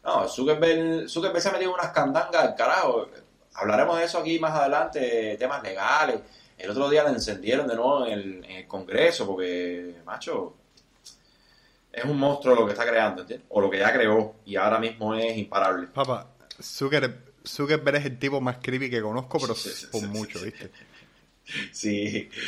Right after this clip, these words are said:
Speaker 2: No solo, no solo por
Speaker 1: Zuckerberg
Speaker 2: Facebook.
Speaker 1: clasifica
Speaker 2: Ojo, Facebook es el segundo lugar. Tú lo ves a él y, tú lo ves a él y es un tipo que se ve creepy,
Speaker 1: Es un
Speaker 2: brother.
Speaker 1: tu-, es un reptiliano,
Speaker 2: Zuckerberg
Speaker 1: loco.
Speaker 2: se ve turbio.
Speaker 1: Es un <laughs>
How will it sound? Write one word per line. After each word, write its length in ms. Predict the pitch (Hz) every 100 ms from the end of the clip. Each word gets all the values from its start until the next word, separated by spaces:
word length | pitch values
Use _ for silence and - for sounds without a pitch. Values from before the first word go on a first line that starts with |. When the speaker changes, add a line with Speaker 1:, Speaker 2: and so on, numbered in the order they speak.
| - - -
Speaker 2:
No 200 | 131 165
solo, 300 | 165 202 202
no 140 | 165 175
solo 220 | 202 226
por 200 | 190 151
Speaker 1:
Zuckerberg 320 | - 156 170
Speaker 2:
Facebook. 200 | 156 151
Speaker 1:
clasifica 520 | - 139 - 175 143 165
Speaker 2:
Ojo, 80 | 151
Facebook 240 | 202 214
es 60 | 214
el 60 |
segundo 340 | - 160 170 190
lugar. 300 | 143 143 127
Tú 100 | 151
lo 100 | 156
ves 140 | 190 185
a 120 | 175
él 100 | 202
y, 140 | 202 - - - _ -
tú 100 | 185
lo 100 | 202
ves 120 | 214
a 140 | 185 196
él 100 | 214
y 40 | 202
es 60 |
un 140 | 175 151
tipo 200 | 190 190
que 60 |
se 120 | -
ve 120 | 151 151
creepy, 280 | 117 110
Speaker 1:
Es 40 | 101
un 40 |
Speaker 2:
brother. 180 | 147 131
Speaker 1:
tu-, 140 | 107 104
es 160 | 143 143
un 160 | 156
reptiliano, 420 | 135 117 113 110 117
Speaker 2:
Zuckerberg 200 | 104 -
Speaker 1:
loco. 100 | -
Speaker 2:
se 60 |
ve 120 | 135 143
turbio. 240 | 117 107
Speaker 1:
Es 60 | 117
un 220 | 120
<laughs> 60 | -